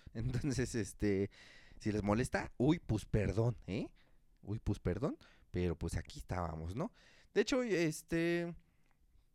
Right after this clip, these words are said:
eh, vamos a pasar a la siguiente sección del programa.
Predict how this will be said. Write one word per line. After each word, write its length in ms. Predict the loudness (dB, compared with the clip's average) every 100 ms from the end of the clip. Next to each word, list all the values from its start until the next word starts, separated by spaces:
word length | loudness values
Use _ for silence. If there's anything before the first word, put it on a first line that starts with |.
| _ -20 -20 _ _ _ -2
eh, 560 | 0 2 2 0 -2 -4
vamos 340 | -2 0 -2
a 100 | -4
pasar 340 | -6 -4 -2
a 60 | -2
la 100 | -2
siguiente 420 | -4 -4 -4 -4
sección 480 | -6 -6 -4 -4 -2
del 160 | -6 -4
programa. 640 | -2 0 0 0 -2